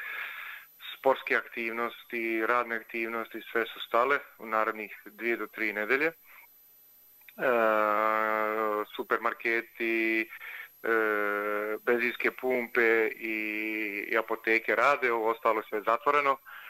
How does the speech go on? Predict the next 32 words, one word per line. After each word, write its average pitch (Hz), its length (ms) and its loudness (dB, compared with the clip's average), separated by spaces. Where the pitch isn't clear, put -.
E, - 80 0
naravno, 110 540 2
na 101 120 2
ulicama 101 420 -4
nema 104 220 2
nikog, 127 460 0
tako 113 320 0
da 110 180 2
čak - 180 4
ukidaju 117 560 0
se - 140 -10
svi 113 160 -2
letovi, 120 500 2
ulazak, 107 440 0
izlazak 107 360 -6
iz 101 180 -10
Katra, 156 380 0
što 110 260 -4
znači 117 360 0
da 107 100 -6
će - 180 -8
u 101 40 -6
naredne 113 340 -2
tri 110 500 -2
do 104 160 -10
četiri 107 400 -2
sedmice, 107 300 -4
kako 101 220 -4
sam 104 200 -8
i 101 40 -4
rekao 110 420 2
u 104 580 -12